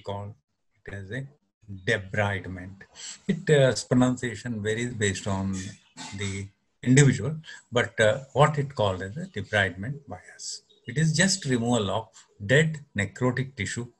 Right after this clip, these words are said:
from the wound. Now, I'll give you the various steps of debridement. One, how do you deal with the skin?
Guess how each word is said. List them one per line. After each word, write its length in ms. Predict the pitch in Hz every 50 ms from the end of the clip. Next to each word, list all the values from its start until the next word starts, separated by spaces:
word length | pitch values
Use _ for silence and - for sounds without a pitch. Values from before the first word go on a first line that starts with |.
| _ _
from 300 | - 90 90 90 95 98
the 140 | 98 135 139 - _ _ _ _
wound. 180 | - - 85 80 - - _ _ _ _ _ _
Now, 200 | - 101 95 - - _ _ _ - - - - _ _ _ _ _ _ _ 165
I'll 200 | 156 160 160 156 - - - - 139 135 127
give 160 | 175 196 196
you 120 | 202 190
the 120 | 160 156 151
various 680 | 120 107 101 95 92 98 104 101 104 - - - - _ _ _ _ _ _ _ _
steps 580 | - - - - - - 160 160 156 156 - 143
of 100 | 127 - - - - _ _ _ - -
debridement. 680 | 104 104 98 - - 90 82 92 87 - - 98 131 - _ -
One, 260 | 120 120 107 87 - - - - - - _
how 160 | - 214 208
do 100 | 202 226
you 160 | 220 208 196
deal 300 | 147 135 131 139 139 131
with 140 | 113 107 95
the 100 | 104 104
skin? 340 | - - - 95 87 -